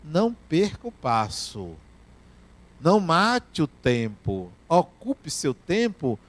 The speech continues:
com utilidades e não com futilidades.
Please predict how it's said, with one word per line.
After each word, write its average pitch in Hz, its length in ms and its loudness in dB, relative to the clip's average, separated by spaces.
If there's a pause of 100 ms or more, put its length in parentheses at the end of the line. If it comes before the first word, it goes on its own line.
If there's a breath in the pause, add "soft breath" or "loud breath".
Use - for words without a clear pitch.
(240 soft breath)
com 190 240 2 (100)
utilidades 120 1500 0
e 196 120 -4
não 185 340 0
com 170 260 2
futilidades. 101 1900 -6